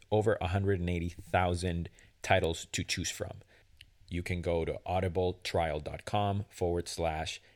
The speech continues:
music mentor, and you will receive a thirty-day free trial and one free audiobook. And you can check out all those titles on many different platforms such as Kindle,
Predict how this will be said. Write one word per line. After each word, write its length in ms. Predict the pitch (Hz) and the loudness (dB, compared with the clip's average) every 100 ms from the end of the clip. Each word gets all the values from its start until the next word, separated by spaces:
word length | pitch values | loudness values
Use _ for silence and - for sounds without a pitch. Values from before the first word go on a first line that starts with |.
| _ | _
music 460 | 82 92 87 92 - | -2 0 0 -4 -4
mentor, 580 | 87 82 78 - 76 - | -4 -4 -4 -2 -4 -4
and 120 | 85 | -4
you 120 | 82 | -2
will 160 | 85 82 | 0 -2
receive 420 | 78 - 123 127 | -2 -4 -2 -2
a 80 | 90 | -4
thirty-day 600 | - 98 85 82 73 73 | -2 0 0 0 -4 -6
free 320 | - - 85 | -8 -4 -4
trial 540 | - - 139 135 69 - | -4 0 2 2 0 0
and 220 | 95 82 | -4 -2
one 200 | 85 87 | 0 0
free 360 | 92 - 85 82 - - _ - | -2 -2 -2 -2 -8 -20 _ 0
audiobook. 960 | 95 92 87 76 82 85 - - - - - - | 2 4 2 0 -2 -4 -4 -8 -20 -20 -20 -8
And 120 | 78 | -6
you 80 | 82 | -2
can 160 | 90 | -2
check 240 | - 85 85 | 0 -2 2
out 260 | 80 76 - _ - | 0 -2 -8 _ 4
all 240 | 123 123 | 6 6
those 260 | 110 104 - | 4 2 2
titles 480 | 101 90 90 87 - | 2 4 4 0 -2
on 300 | 87 85 87 | -4 -2 0
many 280 | 92 95 92 | 0 0 0
different 320 | 95 - 80 | -2 -4 -6
platforms 600 | - 87 - 87 85 82 | 0 0 0 -4 -4 -4
such 180 | - - | -6 -6
as 120 | - | -12
Kindle, 680 | - 127 123 117 117 117 | -4 -2 2 2 2 -2